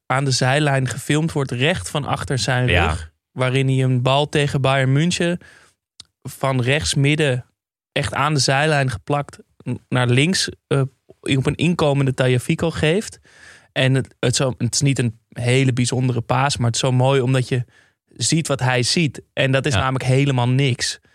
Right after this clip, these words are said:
Speaker 1: Hij paas, je ziet
Speaker 2: Ja.
Speaker 1: hem dus schieten, die bal gaat best wel hoog. N-, naar niks, denk je. En dan op een gegeven moment, terwijl die bal dus onderweg is, zie je Tagliafico van links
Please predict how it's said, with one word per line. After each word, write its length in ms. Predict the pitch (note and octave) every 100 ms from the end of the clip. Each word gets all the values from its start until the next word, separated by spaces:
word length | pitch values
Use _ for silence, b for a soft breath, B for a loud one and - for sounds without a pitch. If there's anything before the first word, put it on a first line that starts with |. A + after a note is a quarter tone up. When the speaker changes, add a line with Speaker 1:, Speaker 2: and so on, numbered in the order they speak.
| b
Speaker 1:
Hij 180 | b C3+
paas, 300 | - D3+ D#3 -
je 140 | C#3
ziet 160 | C3+ F#3+
Speaker 2:
Ja. 60 |
Speaker 1:
hem 100 | G2+
dus 180 | C#3+ - - _ _ _ _ _
schieten, 520 | - G#3 G#3+ G#3 G#3+
die 80 | F3
bal 200 | D3 F3
gaat 240 | - D3+ -
best 200 | C#3+ -
wel 140 | B2+
hoog. 460 | A#2 C3 C4+ - E2+ B B B B B _ _ _ _ _ _ _ _
N-, 220 | C3+ - B2+
naar 180 | C#3
niks, 320 | A#2 C3 A3+ -
denk 240 | G#3+ G3+
je. 60 | F3+
En 60 |
dan 160 | E3+ F3
op 160 | - F3
een 60 | -
gegeven 240 | G#3 G#3
moment, 320 | G3+ F#3 - - b b b - -
terwijl 260 | D#3+ E3+
die 100 | E3
bal 220 | C#3+ D3 D3
dus 140 | C#3
onderweg 380 | D3+ C#3+ C#3 -
is, 120 | D3
zie 120 | -
je 120 | C#3+ C3
Tagliafico 680 | C3+ C3 - D#3 C3 B2
van 240 | A#2 C3+ B2+
links 420 | C3 C3 - -